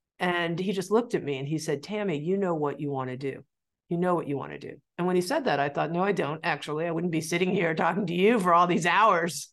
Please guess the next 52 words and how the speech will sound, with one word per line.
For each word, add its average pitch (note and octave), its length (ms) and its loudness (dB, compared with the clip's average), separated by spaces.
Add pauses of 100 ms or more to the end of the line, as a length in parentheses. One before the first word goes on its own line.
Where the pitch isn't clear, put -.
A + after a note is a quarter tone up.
(160)
<laughs> D4 240 -10
about - 380 2
things G3 200 2
like F3 200 2
crystals F3 460 2
if F3 120 2
I E3 100 4
knew G3 220 6
what E3+ 120 4
to F#3 80 0
do G3+ 140 2
with F4 160 2
myself. - 420 -2
I F3 120 0
don't F#4 240 0
know F3 100 2
what C3 180 0
to D3 80 -4
do." C3+ 180 -6 (380)
But G3+ 120 4
I G3+ 100 6
walked A#3 440 6
out G3 180 4
of G3 80 -2
his G#3+ 240 -2
office. D#3+ 640 0 (340)
And B3 120 6
this F4+ 140 4
is D#4+ 140 4
where C#4 120 2
you B3 160 4
could B3 160 -2
say, G#3 280 0
"Oh, B3+ 340 6
this F#3+ 220 0
synchronous A3 480 0
event A#3 280 4
happened A3+ 500 2
or D3+ 60 0
this C3+ 200 -6
miracle B3+ 380 4
happened, A3 360 4
a E3 60 -6
strange," A3 340 0
it G#3 160 2
was G3+ 140 -4
certainly D4 280 0
a B3+ 60 -2
strange F3+ 400 0
event - 300 -4 (100)
that - 160 -6
happened. - 480 -10